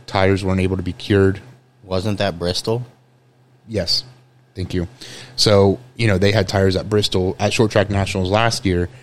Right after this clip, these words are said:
Speaker 1: And
Speaker 2: They had whole <clears throat> tire, like, in the middle of the corner, just completely falling off.
Speaker 1: Yeah.
Speaker 2: I mean, it doesn't help you have a bunch of idiots in the pits who were trying to stop it with their leg.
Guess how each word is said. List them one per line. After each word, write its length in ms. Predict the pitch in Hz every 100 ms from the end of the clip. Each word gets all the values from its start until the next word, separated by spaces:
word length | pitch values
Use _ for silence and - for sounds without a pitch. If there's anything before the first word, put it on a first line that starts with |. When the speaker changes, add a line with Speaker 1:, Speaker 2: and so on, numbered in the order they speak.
| _ _ -
Speaker 1:
And 140 | 101
Speaker 2:
They 100 | 101
had 200 | 156 160
whole 300 | - 127 120
<clears throat> 0 |
tire, 500 | 113 117 110 104 90 -
like, 160 | 95 - - - - -
in 140 | 127
the 60 | 113
middle 300 | 101 113 110
of 60 | 95
the 80 |
corner, 440 | - - 98 87 82
just 280 | 90 90 -
completely 480 | 107 - 143 113 101
falling 680 | - - 98 98 92 85
off. 420 | 69 85 78 - -
Speaker 1:
Yeah. 280 | 95 80 85 - _ _ _ _ -
Speaker 2:
I 20 |
mean, 240 | 92 98 - -
it 140 | 113 104
doesn't 240 | 120 110
help 320 | 104 101 -
you 160 | 95 90
have 180 | 92 87
a 60 |
bunch 300 | 87 90 -
of 80 | 85
idiots 420 | 87 87 82 80
in 80 | 90
the 80 | 82
pits 380 | - 92 - -
who 100 | 87
were 80 | 87
trying 220 | 98 87
to 40 |
stop 360 | - - 90 -
it 80 | 82
with 160 | 85
their 160 | 85 85
leg. 440 | 87 85 78 -